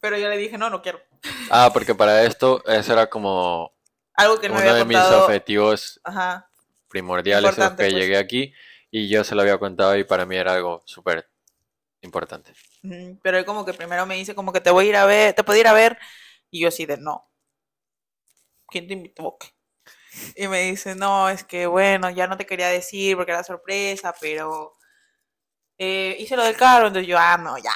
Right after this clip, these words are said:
Speaker 1: pues ahí cambia la cosa, ya ven, pues". Porque yo sabía que era importante para él y no iba a decirle como que, "No, sigo molesta", porque era un buen día para él. Entonces ahí ya me subí y como les digo, estaba enojada, me subí atrás.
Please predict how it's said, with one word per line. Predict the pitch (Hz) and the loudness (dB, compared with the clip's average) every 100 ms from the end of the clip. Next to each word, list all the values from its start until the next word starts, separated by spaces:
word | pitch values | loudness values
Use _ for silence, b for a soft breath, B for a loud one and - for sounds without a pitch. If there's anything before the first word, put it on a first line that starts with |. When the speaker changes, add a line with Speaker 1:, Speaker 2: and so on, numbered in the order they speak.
| - | -6
Speaker 1:
pues | - - | -12 -16
ahí | 156 | -12
cambia | - 214 | -10 -6
la | 214 | -8
cosa, | - - - | -8 -18 -18
ya | - | -14
ven, | 160 151 | -14 -16
pues". | - - - - _ _ _ | -14 -12 -12 -14 _ _ _
Porque | - 269 269 262 262 254 254 254 _ _ _ | -6 -6 -2 0 2 0 -2 -8 _ _ _
yo | 240 240 | -6 -2
sabía | 277 269 262 | 0 0 -2
que | |
era | 254 | -6
importante | 247 220 226 | -8 -10 -10
para | 220 208 | -6 -4
él | 208 | -4
y | 202 | -8
no | 202 | -6
iba | 196 | -6
a | |
decirle | 196 202 190 | -6 -10 -12
como | 190 | -12
que, | 196 | -8
"No, | 226 220 | -2 -2
sigo | 214 208 196 | 0 0 0
molesta", | 175 185 - - _ _ _ _ _ | 0 -4 -6 -14 _ _ _ _ _
porque | 165 165 165 151 151 | -8 -8 -8 -10 -8
era | 156 | -8
un | 165 | -8
buen | 160 151 | -10 -10
día | 131 | -6
para | - - 277 | -2 0 0
él. | 320 _ _ _ _ _ _ _ _ _ _ _ | 0 _ _ _ _ _ _ _ _ _ _ _
Entonces | 220 196 196 202 196 - | -4 0 0 -4 -10 -12
ahí | - 180 190 202 202 | -6 -4 -4 -8 -10
ya | 196 196 196 190 196 208 b b b b - | 0 2 4 4 0 -4 b b b b -14
me | 208 | -12
subí | 202 214 214 214 208 226 _ _ - | -10 -10 -8 -8 -8 -14 _ _ -18
y | 190 | -10
como | 175 170 | -8 -6
les | 165 | -6
digo, | 156 165 | -4 -4
estaba | 180 160 | -2 -6
enojada, | 165 160 170 175 | -6 -2 2 0
me | 170 | -2
subí | 165 160 | -8 -10
atrás. | 165 175 - | -8 -10 -10